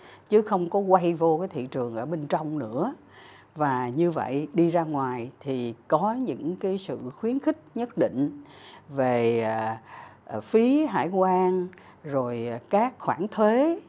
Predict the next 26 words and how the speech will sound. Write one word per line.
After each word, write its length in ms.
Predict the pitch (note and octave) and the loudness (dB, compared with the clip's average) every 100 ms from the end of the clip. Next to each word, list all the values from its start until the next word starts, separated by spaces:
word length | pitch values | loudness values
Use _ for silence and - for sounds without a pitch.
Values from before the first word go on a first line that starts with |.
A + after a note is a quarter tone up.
| - | -4
cho 400 | E3+ D#3 D#3 D#3 D3 | 0 2 0 -4 -4
hàng, 380 | D3+ B2 A#2 | -4 -2 -4
à, 140 | A2 A2+ | -6 -6
xuất 240 | - A#3 | -2 -2
khẩu. 360 | - - D3 B3+ - - | 2 2 0 -2 -8 -4
Như 160 | G#3 G#3+ | 4 6
vậy 340 | D3+ A2+ D3+ | 6 4 2
một 260 | D#3 C#3 E3 | 0 0 4
đằng 340 | E3 C#3+ C#3 | 4 4 0
á, 220 | C#3+ G#3 F#3 | 0 -2 -4
thì 140 | D#3 | -4
chúng 240 | - F#3 C4 | -4 -4 0
ta 460 | G3+ F3+ F3 F3 E3+ | 2 4 2 0 -4
cũng 300 | - A#2 D#3+ A3+ | -4 -2 -2 -2
chưa 200 | - G#3 G3 | 4 4 4
có 300 | F#3+ G3+ B3+ | 2 2 0
những 360 | C#4 C3 C#3 | -2 -2 -4
cái 300 | F#4+ G3+ G#3+ | 0 0 0
chính 200 | A3+ B3 | 0 -2
sách 300 | C4 C4+ - | -2 -4 -4
gì 180 | E3 B2 | -4 -2
hỗ 240 | A#2+ A#2+ F3 | -2 -4 -2
trợ 200 | A2+ B2 | -2 -2
cho 140 | C#3+ | -4
hiệu 200 | D#3 B2 | -4 -2
quả 420 | C3+ A#2+ - - | -2 -4 -2 -4